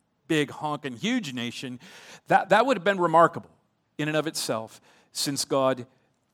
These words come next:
also made this promise to Abraham in his old age. Uh, th-, the point of verse nineteen is, "He did not weaken in faith when he considered his own body, which was as good as dead," since he was about a hundred years old,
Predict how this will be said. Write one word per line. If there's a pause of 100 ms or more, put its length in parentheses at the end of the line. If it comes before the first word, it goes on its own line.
(680)
also
made
this
promise
to
Abraham
in
his
old
age. (640)
Uh,
th-,
the
point
of
verse
nineteen
is, (300)
"He
did
not
weaken
in
faith
when
he
considered
his
own
body, (800)
which
was
as
good
as
dead,"
since
he
was
about
a
hundred
years
old,